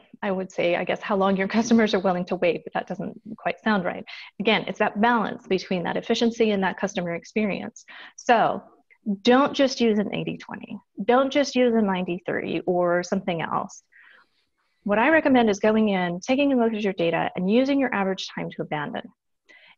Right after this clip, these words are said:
If you can set your wait time threshold prior to, before your average time to abandon, that's a better service level target than picking something out of the air that says twenty seconds or thirty seconds.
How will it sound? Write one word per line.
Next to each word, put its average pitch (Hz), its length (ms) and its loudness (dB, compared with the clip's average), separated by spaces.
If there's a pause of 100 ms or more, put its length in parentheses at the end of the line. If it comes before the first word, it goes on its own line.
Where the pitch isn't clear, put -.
If 233 180 2
you 254 100 2
can 269 160 2
set 294 240 0
your 311 120 2
wait 240 180 2
time 233 160 0
threshold 190 520 2 (460)
prior 247 440 4
to, 165 540 -2 (520)
before 185 520 2
your 196 200 0
average 185 300 -4
time 170 180 -4
to 160 100 -8
abandon, 196 640 0 (520)
that's 254 460 2
a 320 60 6
better 277 240 2
service 240 360 -2
level 190 140 0
target 190 460 -2
than 175 180 -4
picking 190 340 -4
something 170 340 -10
out 160 100 -2
of 160 100 -6
the 156 100 -6
air 156 400 -4
that 151 160 -6
says - 260 -6 (120)
twenty 165 240 -10
seconds - 560 -16
or 180 120 -2
thirty - 220 -8
seconds. - 580 -16